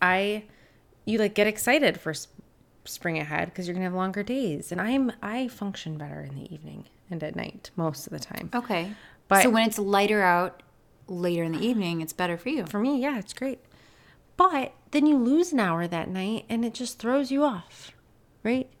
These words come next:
Speaker 1: And then fall back, you're like, "Great, the days are
Speaker 2: That's
Speaker 1: getting
Speaker 2: the
Speaker 1: shorter.
Speaker 2: fucking worst.
Speaker 1: It's the worst." But you gain an hour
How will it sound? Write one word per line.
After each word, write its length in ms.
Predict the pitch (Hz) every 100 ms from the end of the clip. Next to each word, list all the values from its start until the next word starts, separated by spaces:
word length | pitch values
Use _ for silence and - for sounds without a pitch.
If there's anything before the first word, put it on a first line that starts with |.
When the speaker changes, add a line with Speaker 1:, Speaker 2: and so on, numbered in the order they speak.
| _ _ _ _ _ _ _ _ _ 262
Speaker 1:
And 80 |
then 140 | 269 240
fall 280 | - 247 262
back, 340 | 262 294 277
you're 120 | 226
like, 180 | 220 214
"Great, 640 | 208 196 196 202 175 -
the 80 | -
days 340 | 175 185 196 -
are 40 |
Speaker 2:
That's 140 | 190
Speaker 1:
getting 200 | 202 196
Speaker 2:
the 100 | 196 185
Speaker 1:
shorter. 380 | 175 175 170
Speaker 2:
fucking 360 | 170 165 165 165
worst. 200 | 160 147
Speaker 1:
It's 180 | 190 -
the 80 | 196
worst." 720 | 185 180 175 180 - - -
But 120 | 208
you 100 | 214
gain 280 | 185 240 269
an 120 | 254
hour 300 | 180 160 160